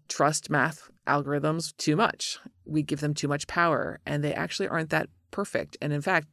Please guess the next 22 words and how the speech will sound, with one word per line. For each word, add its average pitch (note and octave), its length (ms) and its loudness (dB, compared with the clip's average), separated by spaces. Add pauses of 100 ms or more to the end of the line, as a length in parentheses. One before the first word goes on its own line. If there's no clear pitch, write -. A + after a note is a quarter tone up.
they're D#3 140 4
imperfect D3+ 560 -2
in D3 100 -2
systematic C#3+ 600 -4
ways D3+ 460 4 (720)
that D3+ 160 2
typically D#3+ 400 2
make D3 340 2 (280)
lucky D3+ 320 -2
people D#3+ 240 0
luckier C#3+ 420 2
and C3+ 140 0 (120)
unlucky C#3+ 380 -2
people C#3 280 0
unluckier. C#3 720 -2 (140)
So - 160 -4
they're C#3+ 120 0
sexist, G3 580 2
they're - 140 -4
classist, D#3+ 600 2
they're A#2+ 140 -2
racist, D3+ 640 2